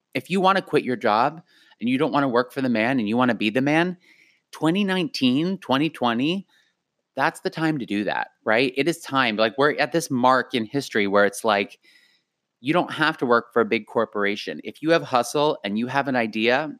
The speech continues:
and you have drive and you have the willingness to connect with people, you can do it for yourself. And I think this podcast, I'd love it to be that. I'd love it to be some fun gossip, <laughs> some fun celebrity stuff, some social media information for you guys. Like,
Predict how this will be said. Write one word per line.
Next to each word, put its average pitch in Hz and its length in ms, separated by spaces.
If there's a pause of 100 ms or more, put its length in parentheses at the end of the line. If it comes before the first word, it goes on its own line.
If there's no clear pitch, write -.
(120)
and 110 120
you 120 100
have 131 240
drive 107 480
and 104 160
you 110 120
have 107 460 (460)
the 127 60
willingness 117 520
to - 120
connect 101 380
with 123 180
people, 151 540 (840)
you 135 200
can 156 200
do 127 140
it - 140
for 95 80
yourself. - 600 (320)
And 123 160
I 147 80
think 196 260
this 180 160
podcast, 147 680
I'd 135 120
love 156 160
it 202 80
to 180 80
be 139 160
that. 135 380 (360)
I'd 120 120
love 117 120
it 113 100
to 117 60
be 101 500
some - 320
fun 90 260
gossip, 147 520
<laughs> - 80
some 151 140
fun 113 400
celebrity 175 380
stuff, 156 440
some 120 160
social 127 320
media 180 400
information 143 640
for 143 100
you 139 120
guys. 131 460
Like, 117 320